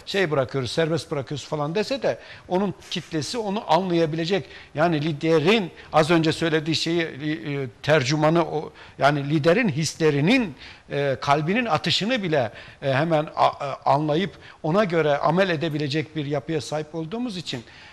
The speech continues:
yani orada, e, o bırakacak değil. Diyelim ki başkan da seçildi ve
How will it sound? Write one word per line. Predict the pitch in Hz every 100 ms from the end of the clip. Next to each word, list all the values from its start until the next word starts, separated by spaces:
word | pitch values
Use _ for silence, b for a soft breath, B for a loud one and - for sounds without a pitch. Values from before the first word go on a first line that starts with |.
| B 160
yani | 196 170
orada, | 175 220 233 185 170 - - - _ _ _ - -
e, | 190 170 -
o | 220 208 202 - - 196
bırakacak | 196 165 190 208 -
değil. | 135 254
Diyelim | 247 185
ki | - 233 208
başkan | 170 - 196 175
da | 180
seçildi | - 180 160 127 123 120
ve | 175